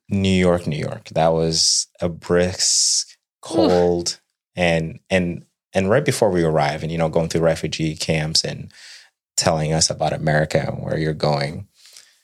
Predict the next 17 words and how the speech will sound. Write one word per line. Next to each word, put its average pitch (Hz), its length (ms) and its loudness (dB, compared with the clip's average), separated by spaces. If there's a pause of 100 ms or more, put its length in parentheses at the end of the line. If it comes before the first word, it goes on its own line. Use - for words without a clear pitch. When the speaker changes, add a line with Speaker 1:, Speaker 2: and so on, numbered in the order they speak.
(880)
Speaker 1:
they 90 120 2
painted 110 400 0
a 90 60 -2
picture - 460 -2
that 78 200 0
when 82 160 0
we 82 100 2
arrive, 80 640 2
it'll 85 160 -6
be 80 400 -6 (600)
golden 85 640 2
and 80 200 -4
sunny 82 640 -2
and, 78 480 -6
and, 80 140 -4
you 80 60 -4
know, 80 240 -6